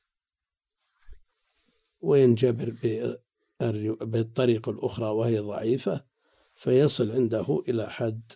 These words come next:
ال-، الحسن، يكون باب الحسن لغيره،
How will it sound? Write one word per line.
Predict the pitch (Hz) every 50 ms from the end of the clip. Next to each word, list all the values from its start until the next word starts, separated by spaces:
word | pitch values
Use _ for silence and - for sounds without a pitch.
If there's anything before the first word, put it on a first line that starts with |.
| - _ _ _ _ _ _ _ _ _ _ _ _ -
ال-، | - 120 113 113 110 104 104 104 104 107 107 - - - - - - - _ _ _ _ _ _ _ _ _ _ _ _ _ _ _ -
الحسن، | - - - - - - - - - - _ _ _ _ _ _ _ _ _ _ _ _
يكون | - - - 151 135 117
باب | 113 113 113 113
الحسن | 110 101 - 131 113 - 123 107
لغيره، | 101 101 98 107 104 95 98 110 113 117 127 139 185